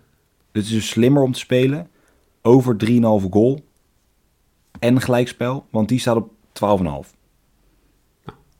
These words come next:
Speaker 2: dankjewel
Speaker 1: Dus dat is
Speaker 2: voor
Speaker 1: toch
Speaker 2: de
Speaker 1: even, mocht het, zeg maar, want dan kan je natuurlijk ook, als je dan echt denkt van, "Joh, Jong Oranje moet doorgaan", dan hoop ik dat een van die twee wint. En als dat niet zo is, dan heb ik, ja, het is maar net hoe je, hoe je het wil spelen. Als je, zeg maar, jezelf een soort win-win situatie wil zetten,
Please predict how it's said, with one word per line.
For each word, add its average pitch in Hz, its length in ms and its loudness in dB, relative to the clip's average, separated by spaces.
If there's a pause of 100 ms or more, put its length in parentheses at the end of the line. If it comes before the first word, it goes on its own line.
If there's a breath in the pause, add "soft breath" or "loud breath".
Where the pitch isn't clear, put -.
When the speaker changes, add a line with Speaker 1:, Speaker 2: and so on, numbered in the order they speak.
(220)
Speaker 2:
dankjewel 107 340 -2
Speaker 1:
Dus 107 100 -2
dat 117 100 -2
is - 60 0
Speaker 2:
voor - 80 -4
Speaker 1:
toch 120 80 -2
Speaker 2:
de 123 60 -4
Speaker 1:
even, 113 160 -4
mocht 139 200 4
het, 120 180 -6
zeg 110 160 -8
maar, 123 100 2
want 123 100 2
dan 131 100 0
kan 135 100 2
je 131 40 4
natuurlijk 123 260 2
ook, 123 180 0
als 113 100 0
je 113 60 -6
dan 110 220 0
echt 107 140 -10
denkt 101 160 -8
van, 82 120 -12
"Joh, 95 240 -6
Jong 107 200 0
Oranje 104 300 -2
moet 107 360 -4
doorgaan", 117 400 -2
dan 117 120 -2
hoop 104 140 2
ik 104 60 -6
dat 104 120 -2
een 107 120 -2
van 104 80 -4
die 104 100 -2
twee 101 220 -4
wint. 110 340 -4
En 104 100 -4
als 101 120 -2
dat 101 100 -4
niet 104 140 0
zo 101 80 -2
is, 92 100 -2
dan 90 120 -4
heb 87 120 -6
ik, 87 220 -8
ja, 90 120 -4
het 85 100 -6
is - 60 -20
maar 98 100 -2
net 90 100 -4
hoe 92 100 -4
je, 90 160 -6
hoe 95 100 -10
je 92 60 -4
het 85 80 -10
wil 87 100 -10
spelen. 101 400 -12 (580 soft breath)
Als 107 180 -2
je, 104 60 -8
zeg 110 100 -2
maar, 110 100 2
jezelf 107 240 0
een 101 60 -10
soort 104 260 -10 (340)
win-win 104 540 -4
situatie 110 560 -10
wil 101 180 -8
zetten, 101 360 -14